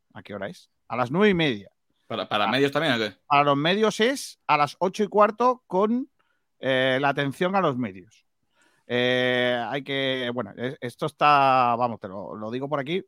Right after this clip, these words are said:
Speaker 1: eh, está en el correo para, para que pidáis
Speaker 2: Ok.
Speaker 1: la acreditación, ¿vale?
Speaker 2: Perfecto.
Speaker 1: Eh, esto es en el,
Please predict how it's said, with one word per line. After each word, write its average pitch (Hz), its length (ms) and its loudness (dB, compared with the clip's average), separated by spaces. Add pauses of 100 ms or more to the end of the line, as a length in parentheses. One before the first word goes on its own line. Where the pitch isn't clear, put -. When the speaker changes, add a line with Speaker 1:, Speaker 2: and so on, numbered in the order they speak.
Speaker 1:
eh, 101 320 -8
está 117 240 -4
en 151 60 -4
el 143 80 -6
correo 104 260 -8
para, 92 460 -8
para 110 180 -10
que 107 80 -14
pidáis 120 720 -2
Speaker 2:
Ok. 113 160 -2
Speaker 1:
la 113 60 -2
acreditación, 107 640 -8
¿vale? 156 300 -10 (480)
Speaker 2:
Perfecto. - 180 -6
Speaker 1:
Eh, 131 800 4
esto 131 200 -4
es 175 140 -2
en 208 140 2
el, 233 180 -2